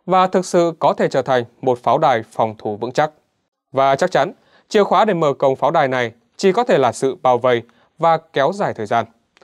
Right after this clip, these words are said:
Nếu Bộ Chỉ huy Quân đội Nga quyết định gửi quân tới Kharkov, thì rất có thể họ cần phải bao vây thành phố này.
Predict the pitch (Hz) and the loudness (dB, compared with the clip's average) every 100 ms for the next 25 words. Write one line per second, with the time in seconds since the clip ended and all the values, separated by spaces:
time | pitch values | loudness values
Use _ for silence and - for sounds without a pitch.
0 | _ _ _ _ - 247 240 208 190 208 | _ _ _ _ 0 2 2 2 2 2
1 | 202 185 170 151 160 160 214 196 151 131 | 2 2 2 2 0 0 0 -2 -2 0
2 | 117 - 127 120 - 117 139 131 180 247 | -2 0 0 0 -2 -2 -2 -2 0 0
3 | - _ _ _ _ - 131 127 175 143 | -2 _ _ _ _ 0 2 2 0 0
4 | 147 127 104 _ _ - 190 185 180 160 | 0 0 -2 _ _ -2 0 0 -2 0
5 | 135 107 120 113 117 113 113 104 120 139 | -2 0 -2 0 -2 -4 -8 -6 -4 -2